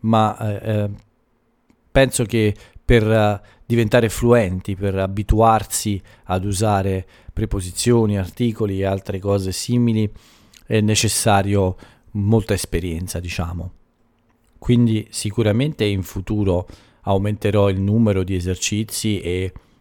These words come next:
creerò esercizi per molti argomenti diversi,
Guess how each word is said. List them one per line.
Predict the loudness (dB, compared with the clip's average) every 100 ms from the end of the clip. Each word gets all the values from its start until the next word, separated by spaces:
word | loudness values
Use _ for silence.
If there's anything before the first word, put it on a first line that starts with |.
| _
creerò | 0 2 4 4 4
esercizi | 2 -2 -4 -6 -6 -6
per | -2 -2 -2 -10 _ _ _ _
molti | 2 4 2 2
argomenti | 0 0 -2 -2 -2
diversi, | -2 2 4 2 -2 -8